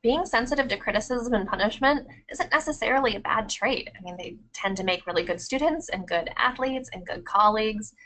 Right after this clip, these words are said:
Um, being achievement-oriented or even perfectionistic is not inherently a bad trait. So I just want us to remember that as we move forward in the talk. So what we wanna find out is what is the link between these childhood traits that we're seeing in people with eating disorders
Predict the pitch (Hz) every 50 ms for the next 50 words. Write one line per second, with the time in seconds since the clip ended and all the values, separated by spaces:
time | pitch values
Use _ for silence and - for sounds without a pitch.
0 | - - - - - 196 202 208 254 277 285 285 277 - 285 262 262 254 - -
1 | 196 185 180 175 180 - 185 180 180 190 226 247 294 294 - 302 294 285 277 -
2 | - 233 247 254 254 - - 208 - - - 208 202 208 202 208 220 240 - 208
3 | 202 - - 190 190 185 - 185 180 170 - - - - - - - - - -
4 | - - - _ _ _ _ _ _ _ _ _ _ _ _ _ _ _ _ _
5 | _ _ - - - 202 185 180 180 190 190 - 185 170 170 - - 185 175 165
6 | 165 170 175 170 180 175 190 196 196 196 185 202 - - - - - - - -
7 | - - - - - - - - - _ _ _ _ _ _ _ _ _ _ _
8 | _ _ _ _ _ _ _ _ _ _ _ - - 302 294 277 254 247 - 254
9 | 294 294 311 294 294 349 427 440 - 330 302 269 226 208 202 - 202 214 233 262
10 | 311 320 - - 302 240 220 233 226 175 175 175 - - - - 196 185 185 180
11 | - - - 190 202 208 208 226 254 226 208 - - 190 156 147 147 - - -
12 | - - 185 - - 190 190 202 220 247 247 247 226 - 226 240 240 233 233 165
13 | 160 165 175 160 165 - - - 170 170 165 170 175 180 -